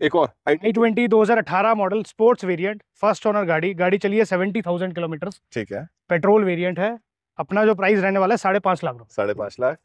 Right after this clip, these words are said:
Speaker 1: ग्रे वाली बड़े भाई, टेन
Speaker 2: Baleno आ गई है ऑटोमेटिक, दो हज़ार अठारह मॉडल, सीवीटी है।
Speaker 1: ठीक है।
Speaker 2: सीवीटी
Speaker 1: अच्छा।
Speaker 2: ट्रांसमिशन है,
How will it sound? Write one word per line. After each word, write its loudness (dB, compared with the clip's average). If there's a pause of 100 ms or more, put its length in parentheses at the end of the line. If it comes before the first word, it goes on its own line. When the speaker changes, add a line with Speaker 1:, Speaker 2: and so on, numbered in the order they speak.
Speaker 1:
ग्रे 2
वाली 4
बड़े 2
भाई, 0 (440)
टेन 2
Speaker 2:
Baleno 4
आ 6
गई 0
है 2
ऑटोमेटिक, 0
दो 0
हज़ार 2
अठारह 2
मॉडल, 0 (360)
सीवीटी 2
है। -4 (220)
Speaker 1:
ठीक -12
है। -10
Speaker 2:
सीवीटी -2
Speaker 1:
अच्छा। 0
Speaker 2:
ट्रांसमिशन 0
है, 0